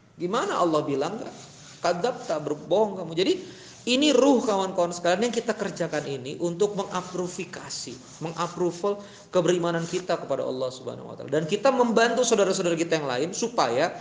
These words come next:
nggak jadi pendusta agama. Paham nggak maksudnya? Misalnya nih,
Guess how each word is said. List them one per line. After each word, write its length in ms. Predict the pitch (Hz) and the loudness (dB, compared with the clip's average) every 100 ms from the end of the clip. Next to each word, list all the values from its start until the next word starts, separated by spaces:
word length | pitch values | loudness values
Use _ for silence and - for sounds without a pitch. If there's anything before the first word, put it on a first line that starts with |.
| - - | -14 -2
nggak 320 | 208 233 196 | 6 8 8
jadi 80 | 175 | 6
pendusta 400 | 254 233 226 220 | 6 2 4 4
agama. 560 | 226 226 226 196 - - | 6 4 2 -4 -4 -2
Paham 160 | 220 | 0
nggak 80 | 175 143 | 0 -4
maksudnya? 240 | 135 - - - - _ _ _ _ - - 143 | -8 -12 -20 -20 -20 _ _ _ _ -20 -16 -6
Misalnya 400 | 147 156 175 196 | -2 0 2 2
nih, 160 | 190 | 0